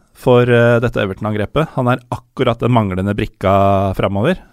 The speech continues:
eh, i form av at han er en spiss, først og fremst, men han, han er ikke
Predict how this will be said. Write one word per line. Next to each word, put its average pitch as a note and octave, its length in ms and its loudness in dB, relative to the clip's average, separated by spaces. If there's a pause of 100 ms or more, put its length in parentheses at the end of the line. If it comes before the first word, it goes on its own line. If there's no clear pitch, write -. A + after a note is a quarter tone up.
eh, A2 260 -4
i G#2+ 100 -2
form G2 220 -4
av G2 100 -4
at G2 80 -8
han A2+ 180 -6
er G2 180 -4
en C3 100 -2
spiss, - 380 -4
først A#2 220 0
og A2+ 60 -2
fremst, G3+ 260 -4
men D3+ 100 0
han, D3+ 380 0 (520)
han E3+ 140 2
er D#3 80 2
ikke F3 160 -8